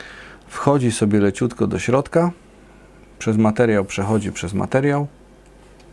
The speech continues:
i na dole jest zaplatana z nitką dolną. Po czym wychodzi tam mechanizm chwytacza i tych wszystkich pierdołów, to, to nie będę tłumaczył. W każdym razie wygląda to w ten sposób, że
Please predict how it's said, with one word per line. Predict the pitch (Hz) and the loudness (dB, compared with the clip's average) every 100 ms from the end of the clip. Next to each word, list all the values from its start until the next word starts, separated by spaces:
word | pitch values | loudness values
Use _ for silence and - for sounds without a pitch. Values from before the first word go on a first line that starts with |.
| - - - - | -20 -20 -6 0
i | 156 | 2
na | 143 | 4
dole | 107 120 123 | 4 4 4
jest | 110 98 | 2 0
zaplatana | 98 131 131 110 113 110 107 | 0 0 0 -2 0 -2 -2
z | 107 | -2
nitką | 110 101 113 104 | -2 -2 -4 -2
dolną. | 104 95 92 57 - - - - 160 - - - - - - - - - - - | 0 0 -2 -10 -14 -20 -20 -20 -20 -20 -20 -20 -20 -20 -20 -20 -20 -20 -20 -10
Po | - 139 | -4 -2
czym | 104 92 | 0 0
wychodzi | 98 123 127 113 | 0 0 2 0
tam | - - - 131 | -4 -8 -14 -10
mechanizm | 107 110 117 107 104 | -4 0 2 0 -2
chwytacza | - - 107 127 131 - 101 | -12 -8 -2 2 2 0 -6
i | 104 | -8
tych | - 120 | -14 -12
wszystkich | 120 - 104 | -10 -10 -12
pierdołów, | - 104 104 110 95 | -8 -4 0 0 0
to, | - 107 - - - - - - - | -6 -8 -12 -20 -18 -18 -18 -20 -6
to | 113 | 0
nie | 113 | 4
będę | 110 117 107 | 4 4 2
tłumaczył. | 107 113 139 143 135 | 2 2 2 2 -2
W | |
każdym | - 113 117 | -2 0 0
razie | 117 127 120 | 2 2 2
wygląda | 110 127 123 | 4 4 2
to | 117 110 | 0 -2
w | |
ten | 107 | -4
sposób, | 104 135 123 123 | -2 -2 0 0
że | 107 110 | 0 -2